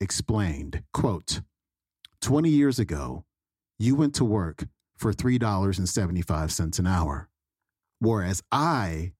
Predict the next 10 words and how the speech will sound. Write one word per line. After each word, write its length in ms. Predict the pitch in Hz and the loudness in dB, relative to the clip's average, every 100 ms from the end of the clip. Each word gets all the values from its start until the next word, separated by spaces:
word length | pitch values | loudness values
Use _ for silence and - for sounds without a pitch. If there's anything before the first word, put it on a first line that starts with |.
| _ | _
went 200 | 104 101 | -4 -2
to 120 | - | 0
work 460 | 92 101 104 107 - - _ | 2 2 0 -2 -8 -12 _
for 180 | - 120 | -4 -2
the 140 | 92 | 0
railroad." 960 | 78 80 98 98 85 71 62 64 - 95 - _ _ _ _ _ _ - - | 0 0 2 2 2 -2 -6 -10 -10 -12 -14 _ _ _ _ _ _ -8 0
His 180 | 139 123 | 0 2
point 340 | - 170 190 | 2 2 2
was 200 | 151 113 | 0 2
that 320 | 104 80 82 | -2 -2 -4